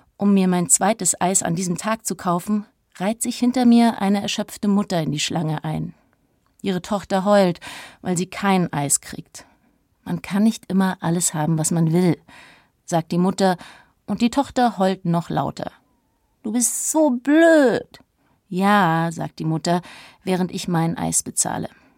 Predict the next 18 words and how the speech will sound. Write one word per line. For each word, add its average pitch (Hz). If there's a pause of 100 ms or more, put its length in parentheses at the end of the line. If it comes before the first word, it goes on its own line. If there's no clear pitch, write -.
(640)
Die 190
Verpackung 226
reiße 196
ich -
erst -
auf, 208
als 190
ich 190
schon 202
fast -
zu 185
Hause 196
bin. 151 (480)
Das -
Eis 165
ist -
halb 175
geschmolzen, 185